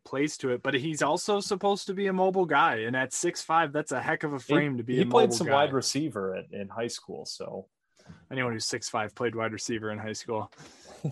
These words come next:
Speaker 1: Uh,
Speaker 2: Except for the quarterbacks, generally.
Speaker 1: True. Yeah, well, maybe that's why he ended up missing a season with injury. No, I don't wanna take us down that road, but, um, yeah, no, surprising six five, definitely exciting to see.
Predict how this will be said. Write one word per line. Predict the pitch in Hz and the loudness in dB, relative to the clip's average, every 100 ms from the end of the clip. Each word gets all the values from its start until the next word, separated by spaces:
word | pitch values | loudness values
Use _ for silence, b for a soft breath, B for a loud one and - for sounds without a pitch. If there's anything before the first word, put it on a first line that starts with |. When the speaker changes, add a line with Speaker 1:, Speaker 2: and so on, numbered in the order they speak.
| - | 0
Speaker 1:
Uh, | 175 123 110 110 | 0 0 -2 -2
Speaker 2:
Except | - 160 170 | 0 2 2
for | |
the | 151 | 2
quarterbacks, | 156 156 131 98 90 - - - - | 4 4 4 0 -4 -10 -12 -14 -6
generally. | 101 95 98 104 - _ b b | -4 -4 -10 -14 -18 _ b b
Speaker 1:
True. | - 170 143 117 | -2 4 4 4
Yeah, | 127 143 | 2 4
well, | 127 127 | 4 2
maybe | 135 135 | 0 0
that's | 131 - | 0 0
why | 131 123 | 0 0
he | |
ended | 120 120 | 0 -2
up | 117 117 _ _ _ | -4 -8 _ _ _
missing | 131 131 - 123 | -8 -8 -6 -8
a | |
season | 107 127 120 117 | -6 -6 -6 -8
with | 107 | -8
injury. | 127 120 104 104 | -8 -8 -8 -8
No, | 113 107 | -10 -8
I | |
don't | 117 | -4
wanna | 127 127 113 - b b - | -4 -4 -6 -12 b b -6
take | 131 | -6
us | 131 | -4
down | 131 120 | -4 -4
that | 123 107 | -2 -4
road, | 107 101 104 | -6 -10 -8
but, | 113 - b b - | -10 -10 b b -2
um, | 135 131 131 131 - _ | 2 4 2 -2 -10 _
yeah, | 170 180 143 | 6 6 6
no, | 151 160 | 2 4
surprising | 151 151 151 143 151 175 156 | 4 2 2 2 2 0 -2
six | - 160 - | -4 -4 -2
five, | 139 147 151 | 0 0 0
definitely | 143 135 151 143 139 | 0 0 0 0 0
exciting | 131 - 131 135 131 | 0 0 0 0 -2
to | |
see. | 127 - 131 131 127 | -4 -2 0 0 -2